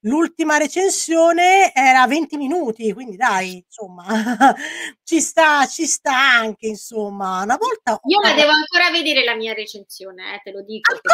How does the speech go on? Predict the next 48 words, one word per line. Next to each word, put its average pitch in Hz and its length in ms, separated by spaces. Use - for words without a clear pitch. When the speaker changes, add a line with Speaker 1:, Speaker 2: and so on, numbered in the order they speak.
Speaker 2:
perché 202 240
no, 214 200
non 302 220
l'ho 381 140
Speaker 1:
Mm. 320 60
Speaker 2:
vista, 285 420
ti 269 140
dico 359 160
la 370 200
verità, 370 340
non 339 120
l'ho 320 160
vista, 294 300
adesso 311 280
la 285 80
vado 269 160
a 269 40
vedere 285 220
subito 349 360
dopo, 262 260
spengo 359 420
con 294 160
te, 320 120
la 277 80
vado 247 160
a 233 40
vedere, 233 280
giuro. 185 420
<laughs> 508 400
Speaker 1:
Bravissima, 453 420
brava. 403 340
Una 381 100
volta 453 300
sta 339 180
lì, 269 160
non 277 320
scappa, - 440
Speaker 2:
Sono 359 100
Speaker 1:
quindi. 349 240
Speaker 2:
curiosissima, 320 560
tu 359 120
sai 302 280
perché, 226 560
però 294 200
sono 269 220
Speaker 1:
Sì. 240 60
Speaker 2:
curiosissima. 226 1120
Mm. 196 80